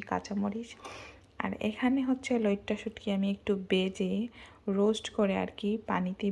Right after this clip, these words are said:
ভিজিয়ে ভালো করে ধুয়ে নিয়েছি, যাতে ওই যে ময়লা টয়লা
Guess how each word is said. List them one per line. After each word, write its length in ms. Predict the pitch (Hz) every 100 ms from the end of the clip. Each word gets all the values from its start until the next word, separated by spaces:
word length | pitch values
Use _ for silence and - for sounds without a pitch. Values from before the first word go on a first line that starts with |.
| 190
ভিজিয়ে 400 | 190 185 214 208
ভালো 360 | 202 202 196 214 226
করে 200 | 226 214
ধুয়ে 340 | 208 190 190 208
নিয়েছি, 520 | 233 208 190 - 220 285 - - - - -
যাতে 320 | 196 180 - 180
ওই 100 | 180
যে 140 | 180
ময়লা 360 | 180 175 175 170
টয়লা 320 | 170 170